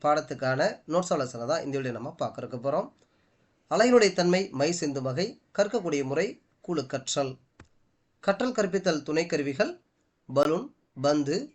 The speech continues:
கூம்புக்குடுவை, முட்டை, பிளாஸ்டிக் பாட்டில், ஊசி, இரும்பு ஆணி, கிரீஸ், உருண்டை தாங்கிகள். கற்றல் விளைவுகள், எல்லோ நம்பர் எஸ் எயிட் ஜீரோ ஒன், பொருள்கள் மற்றும் உயிரினங்களை வேறுபடுத்துதல், அதாவது உந்து விசையும் அழுத்தத்தையும் வேறுபடுத்துதல்.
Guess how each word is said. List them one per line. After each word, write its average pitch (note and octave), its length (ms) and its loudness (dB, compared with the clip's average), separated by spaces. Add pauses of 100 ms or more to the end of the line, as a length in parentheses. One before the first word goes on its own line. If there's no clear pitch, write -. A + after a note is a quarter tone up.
(140)
கூம்புக்குடுவை, D#3 580 -4 (420)
முட்டை, D3 320 -2 (320)
பிளாஸ்டிக் D#3+ 460 0
பாட்டில், E3+ 340 -2 (400)
ஊசி, E3 300 -4 (800)
இரும்பு E3+ 280 0 (120)
ஆணி, C#3 200 0 (440)
கிரீஸ், F#3+ 320 -2 (320)
உருண்டை D3 260 -2 (120)
தாங்கிகள். B2+ 440 -4 (840)
கற்றல் A3 340 2
விளைவுகள், E3 420 -2 (840)
எல்லோ A3+ 220 6
நம்பர் F#3 240 4 (100)
எஸ் F#3+ 180 -4
எயிட் C#3 200 -2
ஜீரோ D3+ 160 2 (140)
ஒன், G#3 100 -2 (320)
பொருள்கள் G#3 320 2
மற்றும் E3+ 280 -2
உயிரினங்களை D3+ 420 2 (160)
வேறுபடுத்துதல், C3+ 600 -2 (680)
அதாவது D3 220 4 (100)
உந்து G3+ 200 0
விசையும் F3+ 400 0
அழுத்தத்தையும் C#3+ 460 -2
வேறுபடுத்துதல். B2 560 -4